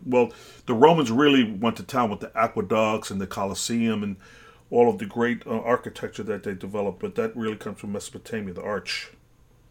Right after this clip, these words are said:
They started, um, kingships, cities. I believe the first city, or one of the first cities ever, was the city of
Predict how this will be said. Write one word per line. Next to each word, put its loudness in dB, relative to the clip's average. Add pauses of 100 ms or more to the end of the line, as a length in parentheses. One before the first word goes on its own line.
(580)
They 0
started, 4
um, -2 (200)
kingships, -2 (420)
cities. 4
I -2
believe 0
the -6
first 0
city, 0
or 2
one 2
of -4
the -2
first -6
cities -6 (400)
ever, 4
was 2
the -10
city -2
of -8